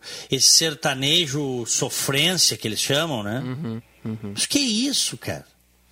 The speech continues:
Speaker 2: É.
Speaker 1: Mas, por favor, de novo, respeitando, quem gosta, gosta, seja feliz.
Speaker 2: É.
Speaker 1: Eu não consigo ouvir trinta segundos desse troço, cara.
Speaker 2: É, eu também não sou muito fã, não.
Speaker 1: Acho umas letras horrorosas, é,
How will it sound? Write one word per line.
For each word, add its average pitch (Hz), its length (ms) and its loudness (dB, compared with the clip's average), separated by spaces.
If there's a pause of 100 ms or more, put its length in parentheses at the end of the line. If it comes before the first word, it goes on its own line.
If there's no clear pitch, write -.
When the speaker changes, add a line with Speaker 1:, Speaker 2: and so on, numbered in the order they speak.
(380)
Speaker 2:
É. - 40 -2
Speaker 1:
Mas, 170 100 4
por 247 280 -2
favor, 208 480 0
de 139 120 -4
novo, 190 420 -2
respeitando, 196 760 -2
quem 147 200 0
gosta, 190 380 0
gosta, 196 480 -2
seja 147 300 -2
feliz. 208 540 -4 (360)
Speaker 2:
É. 98 140 -12
Speaker 1:
Eu 151 80 0
não 220 120 -6
consigo 233 400 -2
ouvir 175 220 -2
trinta 254 300 -4
segundos 196 500 -2
desse 117 200 -4
troço, 123 380 -6
cara. 80 160 -18 (280)
Speaker 2:
É, 107 200 -10
eu 101 40 -10
também 131 240 -8
não 123 140 -6
sou 117 180 -10
muito 110 260 -8
fã, 107 220 -6
não. 101 180 -10 (380)
Speaker 1:
Acho 156 360 0
umas 156 340 2
letras 131 680 -2
horrorosas, 107 1040 -2 (640)
é, 104 520 -6